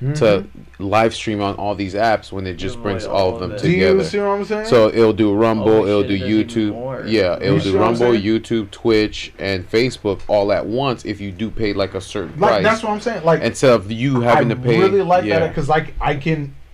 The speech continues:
Speaker 1: like he just said, you immediately get these ideas where it's just like, it's a, it's a content hub
Speaker 2: Mm-hmm.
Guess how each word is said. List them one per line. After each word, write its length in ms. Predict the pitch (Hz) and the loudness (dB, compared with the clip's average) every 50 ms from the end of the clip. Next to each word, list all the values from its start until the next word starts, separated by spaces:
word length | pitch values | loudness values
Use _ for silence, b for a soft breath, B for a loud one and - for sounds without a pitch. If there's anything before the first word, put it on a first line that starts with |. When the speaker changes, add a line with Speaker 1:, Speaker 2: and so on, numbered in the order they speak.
| - - - - | -20 -20 -14 -8
Speaker 1:
like 180 | 123 135 135 135 | -6 -4 -4 -4
he 120 | 151 151 | -4 -4
just 180 | 139 156 139 - | -4 -6 -4 0
said, 240 | 196 175 - 101 | 0 0 0 0
you 80 | 123 135 | -2 -4
immediately 460 | 135 131 127 139 165 196 214 202 190 170 | -2 -2 0 0 -2 -2 -2 -2 -4 -2
get 200 | 147 170 175 165 | 0 0 0 0
these 200 | 165 156 143 135 | -2 -6 -6 -4
ideas 460 | 131 127 127 123 156 185 170 131 107 | -4 -4 -4 -2 -2 -2 -2 -2 -4
where 120 | 107 113 117 | -6 -10 -10
it's 80 | 104 - | -10 -12
just 160 | 120 - - | -14 -12 -12
like, 180 | 113 104 95 98 - b b b b b b b b b b | -10 -10 -12 -14 -18 b b b b b b b b b b
it's 200 | 120 127 - - | -12 -8 -2 2
a, 240 | 143 127 117 101 95 - - - - - - | 2 2 2 0 -4 -10 -16 -20 -20 -18 -16
it's 180 | - 113 - 165 | -16 -12 -10 -10
a 60 | - - - | -10 -10 -14
content 680 | - - - 143 156 165 160 - - 165 160 135 135 - | -14 -10 -8 -6 -6 -6 -6 -6 -6 -6 -6 -6 -8 -12
hub 520 | - - - - - 190 175 - 98 98 - - - | -18 -20 -20 -8 -6 -4 -4 -4 -6 -10 -16 -14 -12
Speaker 2:
Mm-hmm. 300 | 107 101 92 92 85 78 | -8 -6 -6 -6 -8 -8